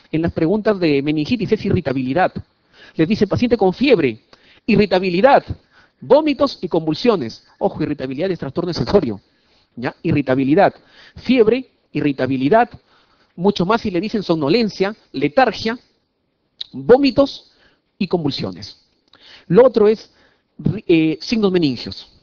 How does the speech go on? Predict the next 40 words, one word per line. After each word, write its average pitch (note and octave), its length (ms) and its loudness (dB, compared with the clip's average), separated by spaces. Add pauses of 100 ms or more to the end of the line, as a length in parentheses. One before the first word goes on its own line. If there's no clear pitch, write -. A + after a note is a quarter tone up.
(760)
Kernin C#4 580 2
y F#3 100 2
Brunzinski F3+ 500 0
como D#3 280 2
tal B3 320 0 (480)
se D3+ 100 -2
encuentran G#3+ 420 0 (120)
a D3+ 80 -4
partir D#3 340 -4
de F#3 80 0
los D#3 140 -4
dieciocho D3 420 -8
meses D#3 320 -6
para A#2+ 200 -6
adelante. A2+ 520 -8 (720)
Antes C4 280 -2
de F#3+ 40 -2
los F3+ 100 -2
dieciocho F3+ 380 -6
meses G#3 320 -6
no G3 160 -4
encontramos G3+ 640 -6
signos F3+ 260 -4
meningios, D#3 600 -8 (480)
pero G3 340 2 (260)
rigidez D#3 380 -4
de F#3+ 80 2
nuca E3 380 0 (100)
separada D#3 680 -2 (420)
puede A3 220 -2
estar G3 400 -4
a C#3 80 -6
partir F3 480 -2
entre B2+ 240 -6
los B2+ 180 -4
nueve E3+ 240 2
y D3 60 2
los B2+ 160 -2
doce C#3+ 240 -4
meses. - 520 -10